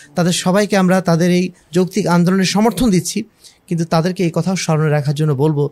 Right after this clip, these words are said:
যে এই আন্দোলন করতে যেয়ে তারা যেন এমন কোনো কাজ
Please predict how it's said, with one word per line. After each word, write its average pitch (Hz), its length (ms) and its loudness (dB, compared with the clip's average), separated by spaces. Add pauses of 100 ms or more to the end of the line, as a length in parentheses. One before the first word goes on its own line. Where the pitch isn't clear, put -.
(360)
যে 143 420 2 (320)
এই 196 460 0
আন্দোলন 175 440 2
করতে 180 320 -2
যেয়ে 151 260 0
তারা 151 260 -2
যেন 147 140 0
এমন 165 260 -2
কোনো 185 360 -4
কাজ 151 300 -4